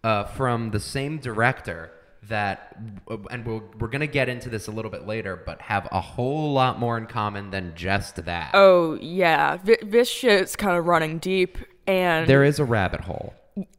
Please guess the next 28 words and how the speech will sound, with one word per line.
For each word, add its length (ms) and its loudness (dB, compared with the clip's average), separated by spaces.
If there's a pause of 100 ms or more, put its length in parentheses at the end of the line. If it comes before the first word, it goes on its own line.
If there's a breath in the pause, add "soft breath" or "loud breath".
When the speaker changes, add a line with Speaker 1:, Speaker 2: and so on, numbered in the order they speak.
(520)
Speaker 2:
and 100 8
it's 200 4
fascinating. 720 -2
Speaker 1:
And 100 -8
it's 140 -12
absolutely 540 -4
fascinating. 680 -10
Speaker 2:
So 200 4
we're 100 6
covering 540 2
Santa 380 2
Girl 460 4 (440 soft breath)
twenty 220 2
nineteen 680 0 (760)
and 480 4
Speaker 1:
And, 220 -2
uh, 220 0
Cupid 340 -8
for 80 -12
Christmas 640 -10
from 240 -10
this 220 -4
year, 160 0
twenty 260 -6
twenty-one, 640 -6 (420 soft breath)
both 280 0
directed 420 -4
by 360 0